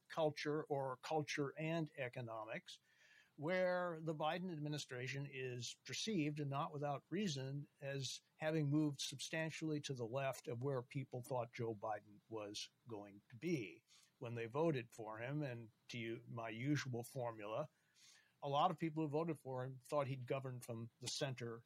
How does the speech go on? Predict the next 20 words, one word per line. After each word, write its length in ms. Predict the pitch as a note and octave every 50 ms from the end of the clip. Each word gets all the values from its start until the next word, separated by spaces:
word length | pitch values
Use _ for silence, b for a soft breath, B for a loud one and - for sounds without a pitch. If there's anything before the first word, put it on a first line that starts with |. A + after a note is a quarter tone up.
| _ -
of 120 | A#2+ G#2+
the 80 | - -
country, 500 | - - G3 F#3+ E3 - - B2+ B2+ C3
and 80 | B2+ B2+
instead 600 | B2+ B2 - - - E3 D#3 C3+ C3 B2+ B2 A#2+ -
he's 220 | - B2 A#2+ - -
mostly 380 | C3 A#2+ C3 - - C3+ B2+
governed 400 | A#2 B2+ B2 B2 B2 B2 A#2+ A#2
from 120 | - A#2 A2+
the 60 | A2+
center 360 | - - B2 A2+ - A#2 A2
of 80 | A2+ A2+
the 80 | A#2 G#2+
Democratic 580 | - A#2 G#2+ A2+ - - A2+ G#2+ A2 A2 - -
Party, 400 | - G#3+ G#3+ D#3+ C#3 D3+ D#3 C#3+
and 100 | C3+ B2+
they 140 | B2+ C3 B2+
haven't 260 | - C3 C3 A#2+ A#2
liked 260 | B2 C#3 C#3+ C#3+ - -
that 160 | - - -